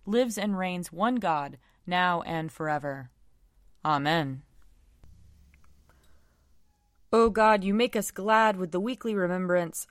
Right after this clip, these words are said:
of the glorious resurrection of your Son, our Lord. Give us this day such blessing through our worship of you, that the week to come may be spent in your favor.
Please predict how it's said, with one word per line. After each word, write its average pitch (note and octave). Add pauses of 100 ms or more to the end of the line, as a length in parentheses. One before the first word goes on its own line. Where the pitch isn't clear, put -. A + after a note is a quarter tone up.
of D#3+
the D#3+
glorious F3+
resurrection E3+
of C#3+
your G3+
Son, E3
our D3+
Lord. C#3 (720)
Give G#3
us F3+
this -
day D3
such -
blessing G3+
through F3+
our D#3
worship E3+
of D#3+
you, C#3 (480)
that E3+
the D#3+
week G#3
to -
come G3+
may E3
be D3
spent G3
in D#3
your C#3+
favor. C3+